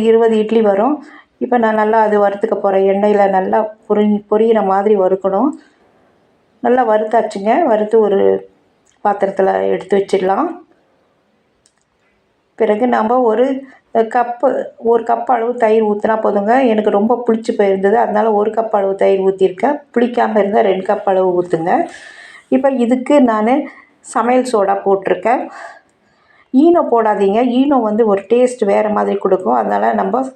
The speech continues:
அஹ், இதுவே க-, போடலாம், சோடாவே நம்ம யூஸ் பண்ணணும். இப்ப நான் எல்லாமே கலந்து விட்டுட்டு ஊற வைக்க போறேன் ரவைய. பாருங்க, நல்லா கொஞ்சம் தண்ணி ஊத்தி கெட்டியா இருக்கிறத கொஞ்சம் இலகுவா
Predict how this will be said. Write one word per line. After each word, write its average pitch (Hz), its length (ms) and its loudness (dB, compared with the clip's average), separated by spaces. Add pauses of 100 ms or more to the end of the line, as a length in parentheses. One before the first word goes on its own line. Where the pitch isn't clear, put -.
(400)
அஹ், 202 240 0
இதுவே 226 280 2
க-, 196 440 0
போடலாம், 190 440 0 (420)
சோடாவே 233 460 0
நம்ம 208 280 0
யூஸ் 208 360 0
பண்ணணும். 196 440 0 (880)
இப்ப 277 140 -2
நான் 247 180 0
எல்லாமே 240 420 0
கலந்து 226 380 0
விட்டுட்டு 214 360 -2 (840)
ஊற 277 280 2
வைக்க 208 240 -2
போறேன் 190 400 0
ரவைய. 185 380 2 (600)
பாருங்க, 294 220 2
நல்லா 240 240 2
கொஞ்சம் 226 340 -2
தண்ணி 233 280 0 (100)
ஊத்தி 220 240 0 (1040)
கெட்டியா 247 500 0
இருக்கிறத 220 440 0
கொஞ்சம் 233 320 0
இலகுவா 226 360 2